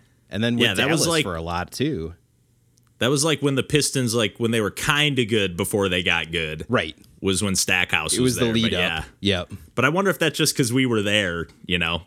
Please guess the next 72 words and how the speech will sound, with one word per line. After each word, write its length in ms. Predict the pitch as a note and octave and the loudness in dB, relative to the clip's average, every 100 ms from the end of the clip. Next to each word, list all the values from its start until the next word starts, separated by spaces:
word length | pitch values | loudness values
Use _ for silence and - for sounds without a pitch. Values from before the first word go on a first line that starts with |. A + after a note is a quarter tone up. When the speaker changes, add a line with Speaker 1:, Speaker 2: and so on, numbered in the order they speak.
| - | -2
Speaker 2:
Maybe 200 | G#2 F#2 | 0 2
Speaker 1:
Yeah. 60 | |
Speaker 2:
Stackhouse 600 | D2+ G2+ G2 - F#2 F2+ | 0 0 0 0 -2 -2
wasn't 340 | G2+ G2 G2 F#2 | -2 -2 -2 -2
as, 380 | F#2 F2+ F#2+ F2 | 0 0 0 -4
but 180 | - C#3+ | -2 0
yeah, 240 | A#3 G3 E3 | 2 2 2
no, 120 | G3+ | 0
I 80 | - | 0
feel 160 | B3 | 0
like 100 | A3 - | -2 0
he 80 | |
Speaker 1:
He 60 | F#3 | 2
Speaker 2:
was, 80 | C4+ | 2
Speaker 1:
was 80 | E4 | 2
Speaker 2:
like, 80 | |
Speaker 1:
the 60 | G3+ | 0
guy. 380 | C3 F3+ F2 F2 | 0 0 -2 -4
Speaker 2:
top 360 | - E3+ E3+ | 2 2 2
three 420 | - F3 F3+ E3 C3+ | -2 0 2 0 2
guys 460 | C#3+ C3+ G#2+ G2 | 0 2 0 -2
on 140 | G2 F2+ | -2 -2
our 120 | F2 | -4
team 320 | - A2+ D#2+ | -4 -4 -6
for 140 | D#2 | -2
Speaker 1:
He 80 | E2+ | 0
Speaker 2:
sure. 80 | G#3 | 2
Speaker 1:
was, 140 | B3 A#2+ | 0 -2
he, 260 | - A2+ B2 | -4 -6 -2
I 120 | A#2 | 0
mean, 320 | A#2+ A#2+ A2+ | 0 0 0
I 140 | G#2 A2 | 0 0
think 300 | F3+ C4+ - | 0 0 2
he 120 | D#3 | 2
might 200 | B2 A#2+ | 2 2
have 80 | A2+ | 0
been 180 | A2+ | 0
even 280 | A2 A#2+ B2 | 0 0 0
the 100 | G#2 | -2
point 400 | - - B2+ D3+ | -2 -2 0 0
leader, 520 | A2 G#2+ G#2 G2 G2+ - - | 0 0 0 0 -2 -8 -8
if 180 | - A#2 | -2 0
not 200 | B2+ B2 | 2 2
on 160 | A#2 A#2 | 0 0
the 100 | F#2 | -2
team, 360 | - C#3+ A2+ G#2 | 0 0 0 0
like, 280 | F#2+ F#2 | 0 -2
one 540 | - F#2 G#2 G2 G#2+ D3 | -6 -10 -8 -2 0 0
of 60 | |
the 120 | B2 G#2 | 0 -2
top 360 | - G2+ G2+ | 0 0 -2
in 180 | - A2 | -2 0
the 100 | G#2 | 0
league 460 | F2 G#2+ D3 G2+ F#2 | 0 0 0 0 -4
for 160 | - D#2+ | -4 -4
a 60 | |
couple 300 | E2 F2 - | -2 -4 -4
of 80 | C#2+ | -6
years 480 | D#2 D#2 D2 D2 - | -4 -6 -6 -8 -8
with 160 | D#2 - | -8 0
the 60 | |
Speaker 2:
Yeah, 100 | F3+ | 2
he 140 | D#3 F#3+ | 2 0
was, 140 | G#3+ | 0
like, 120 | F#3 D#3 | 0 0
Speaker 1:
Pistons. 120 | D#3 | 0
Speaker 2:
all-star 360 | F3 - F#2+ | 0 -2 -4
team 340 | F2+ G2 E2 D2+ | -6 -10 -10 -4
for 80 | G2+ | 2
Speaker 1:
Yeah. 220 | E3+ E3 | 2 0
Speaker 2:
sure, 220 | G#2 D#2 | -4 -6
yeah. 280 | E2+ D#2 | -6 -8